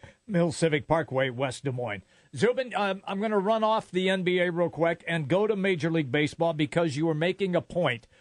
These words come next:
about how the N B A has surpassed it from that standpoint. Yesterday, or at least over the weekend, we had a no-hitter thrown. We had seven grand slams,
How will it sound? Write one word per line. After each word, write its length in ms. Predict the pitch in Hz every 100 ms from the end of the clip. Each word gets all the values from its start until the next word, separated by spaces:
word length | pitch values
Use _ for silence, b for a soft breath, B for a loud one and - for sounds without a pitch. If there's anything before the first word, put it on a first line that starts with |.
| _ 147
about 360 | 139 165 165
how 180 | 143 165
the 200 | 156 151
N 140 | 165
B 180 | 147 156
A 120 | 156
has 200 | 131 139
surpassed 640 | - 143 117 160 151 - 156
it 140 | 143 -
from 280 | 139 135 127 143 135
that 240 | 151 147
standpoint. 720 | - 165 165 156 123 117 104 - _ _ _ _ _ _ 143
Yesterday, 720 | 196 233 - 208 143 135 - _ _ _ _ _ _ -
or 120 | 190
at 80 | 170
least 260 | 220 196 226
over 240 | 214 175
the 80 | 147
weekend, 500 | 147 156 98 92 117 _ _ _ _ _ -
we 180 | 160
had 460 | 151 170 175 175 - _
a 360 | 160 151 147 143
no-hitter 640 | 147 214 214 196 160 131
thrown. 520 | - 135 117 110 139 - _ _ _ _ _ -
We 200 | 160 139
had 360 | 156 156 143
seven 640 | - - 202 220 240 247 185
grand 440 | 165 202 208 185
slams, 920 | - 196 190 151 131 139 147 - -